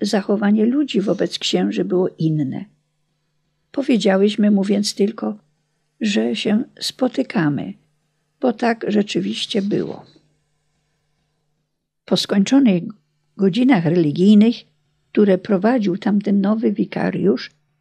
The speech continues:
nasza gorliwa grupka zamykała się w sali, gasiła światła i przy zapalonej świecy przed figurą Matki Bożej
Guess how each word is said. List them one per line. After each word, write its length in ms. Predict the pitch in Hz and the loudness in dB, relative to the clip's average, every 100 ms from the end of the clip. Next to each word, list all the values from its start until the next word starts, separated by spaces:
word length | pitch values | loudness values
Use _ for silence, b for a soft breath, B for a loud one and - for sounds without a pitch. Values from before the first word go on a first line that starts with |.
| _ - | _ -4
nasza 360 | 220 262 - 208 | 4 4 4 0
gorliwa 540 | 190 202 208 233 202 | 2 2 4 4 2
grupka 600 | 170 202 196 - - 226 | 2 2 2 2 -4 -2
zamykała 720 | 202 202 196 202 - 226 208 | 0 0 0 -2 -2 -2 0
się 200 | 175 - | -2 -6
w 100 | - | -8
sali, 560 | - - 202 202 214 285 _ _ _ _ - | -8 -6 -4 0 -2 -4 _ _ _ _ -2
gasiła 520 | 247 254 - 233 208 | 0 0 0 0 0
światła 720 | - - 208 202 - 180 233 - _ _ _ _ _ | -4 0 0 0 -4 -2 -2 -4 _ _ _ _ _
i 220 | - 208 208 | 2 4 4
przy 260 | - 240 | 0 0
zapalonej 680 | 214 220 214 208 247 262 185 | 2 0 2 2 4 4 2
świecy 680 | - - 160 180 185 - 233 | 0 -6 0 0 0 -2 -2
przed 300 | - 202 - | 0 -4 0
figurą 440 | 208 208 254 208 | -2 0 2 2
Matki 400 | 185 196 - 208 | 2 -4 -6 -8
Bożej 480 | 196 165 214 233 | -2 -2 -2 -6